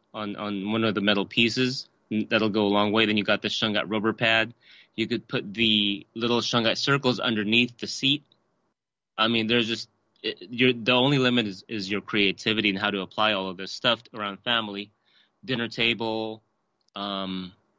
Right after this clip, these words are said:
of course, I mentioned the Shungite coasters, but just putting three rocks by the main, uh, dish that everybody's gonna go for, that'll already do so much. Um, and then the three rocks, you could put it under the table, tape it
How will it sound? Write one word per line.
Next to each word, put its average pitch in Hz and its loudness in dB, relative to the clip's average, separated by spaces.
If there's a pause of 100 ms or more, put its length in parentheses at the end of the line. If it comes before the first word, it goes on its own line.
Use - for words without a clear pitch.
(100)
of - -20
course, 123 -2
I 117 2
mentioned 110 0
the 104 -2
Shungite 110 0
coasters, 131 2
but 104 -4
just - -6
putting 151 2
three 143 0
rocks 143 -2
by 110 0 (500)
the 117 -8
main, 117 -2 (440)
uh, 104 -6
dish 110 -6
that 104 -8
everybody's 104 0
gonna 101 -6
go 98 -4
for, - -12 (880)
that'll 117 4
already 107 0
do 98 -8
so 101 -8
much. 98 -8 (720)
Um, 98 0 (400)
and 127 4
then 123 4
the 113 0
three 123 4
rocks, 117 2
you 113 -6
could 120 -6
put 110 -8
it 107 -6
under 113 -2
the 107 -2
table, 110 -2
tape 107 -4
it 113 -6